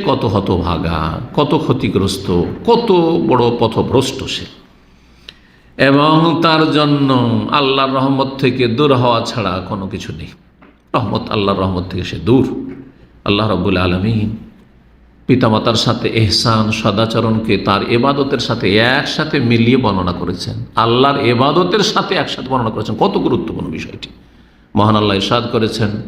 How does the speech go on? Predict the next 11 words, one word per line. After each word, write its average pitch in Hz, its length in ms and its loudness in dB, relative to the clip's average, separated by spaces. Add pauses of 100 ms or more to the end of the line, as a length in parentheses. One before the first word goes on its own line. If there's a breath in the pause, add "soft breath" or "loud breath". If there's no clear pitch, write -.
(520)
সূরা 98 360 2
নিসাতে, 98 420 2
"ওয়াবুদুল্লাহ 101 800 2
ওয়া 107 100 2
লা 101 160 0
তুশরিকু 104 560 -2
বিহি 92 280 0
শাইআ", 90 260 0
আল্লাহর 101 320 2
ইবাদত 123 420 2
করো 123 340 2